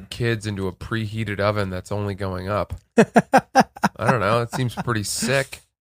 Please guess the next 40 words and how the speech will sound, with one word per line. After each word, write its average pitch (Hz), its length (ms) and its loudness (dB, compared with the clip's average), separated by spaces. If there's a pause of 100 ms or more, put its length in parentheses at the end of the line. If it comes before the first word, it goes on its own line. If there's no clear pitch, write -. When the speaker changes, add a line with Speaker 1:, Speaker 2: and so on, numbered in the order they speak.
Speaker 2:
Yeah, 135 200 0
it's 135 100 -6
crazy, 135 360 0
Speaker 1:
It's 120 80 -4
Speaker 2:
dude. 120 80 -4
Speaker 1:
pretty 123 180 0
sick. - 540 0 (100)
Speaker 2:
It 151 60 -6
is 131 180 -2
pretty 131 220 -2
fucking 131 340 -8
sick. 123 400 -8 (420)
Speaker 1:
So, 101 380 -2 (360)
Speaker 2:
Um, 131 540 0
Speaker 1:
and 120 100 2
they're 196 80 4
just 196 160 -2
gonna 117 160 4
hate 110 280 0
us. 92 320 -4 (640)
Speaker 2:
Our 131 40 0
kids. 151 260 4
Speaker 1:
for 123 140 4
what 123 160 8
we've 147 280 2
done. 65 320 0 (360)
Speaker 2:
I 190 80 4
mean, 196 180 10
you've 240 420 10
been 175 180 10
a 165 60 8
pretty, 165 320 8
you've 160 220 4
been 240 120 4
an 151 80 2
ally. 135 460 2
I 117 60 -8
mean, 131 220 -6
you've 170 280 -2
been 147 500 0